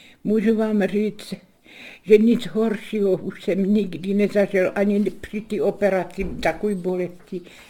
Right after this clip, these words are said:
jaký jsem já prožil v tom, tady za tohle toho.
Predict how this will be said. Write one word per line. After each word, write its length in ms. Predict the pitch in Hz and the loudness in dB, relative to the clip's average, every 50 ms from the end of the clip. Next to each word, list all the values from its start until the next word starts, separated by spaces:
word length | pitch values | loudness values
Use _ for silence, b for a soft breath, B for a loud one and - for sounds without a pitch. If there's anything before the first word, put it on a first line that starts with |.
| B | B
jaký 280 | - 175 170 - 196 180 | -4 -4 -2 -4 -8 -10
jsem 280 | - - 190 180 185 190 | -4 -4 -2 -2 -2 -2
já 380 | 190 175 180 180 165 156 - - - - - - - - - | -4 -4 -4 -6 -8 -10 -14 -20 -20 -20 -20 -20 -20 -18 -10
prožil 520 | - 190 196 196 - 202 202 185 185 185 185 B B B B B B B B B B B _ _ - 202 175 156 151 | -8 -6 -6 -6 -4 -6 -8 -8 -8 -10 -14 B B B B B B B B B B B _ _ -10 -10 -10 -10 -12
v 60 | - | -18
tom, 480 | - - 190 185 185 196 202 185 160 - - - - | -8 -4 -2 -2 -2 -4 -6 -10 -12 -12 -14 -14 -8
tady 300 | - 208 196 180 196 190 - - - 202 - 180 | -6 -6 -4 -2 -4 -4 -4 -6 -8 -6 -6 -4
za 160 | 170 202 190 | -4 -4 -6
tohle 400 | - - 185 196 190 - - 185 | -4 -6 -8 -8 -6 -6 -8 -8
toho. 420 | - - 196 180 160 170 180 175 | -8 -8 -8 -8 -8 -8 -10 -12